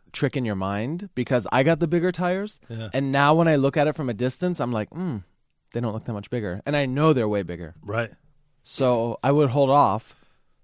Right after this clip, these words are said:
Speaker 2: Just gotta go right to
Speaker 1: Or,
Speaker 2: forty-twos.
Speaker 1: or get, get the ones that I got, the K R threes.
Speaker 2: Yeah.
Speaker 1: 'Cause,
Speaker 2: Yeah.
Speaker 1: 'cause of the, the price,
Speaker 2: The
Speaker 1: you know?
Speaker 2: pri-, yeah, that's exactly right.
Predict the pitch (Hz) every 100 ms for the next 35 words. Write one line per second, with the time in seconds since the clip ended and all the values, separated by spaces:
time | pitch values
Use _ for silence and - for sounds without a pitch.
0 | _ _ _ - 104 101 98 101 - 113
1 | 139 147 139 113 101 - 131 135 151 147
2 | 131 127 - _ _ - 127 135 151 147
3 | 165 185 - _ _ _ _ - 113 123
4 | 117 - 143 - _ 131 113 - _ -
5 | 156 123 139 143 123 95 98 - 87 -
6 | 98 85 - 87 110 104 - 107 92 120
7 | 135 101 95 101 - 156 120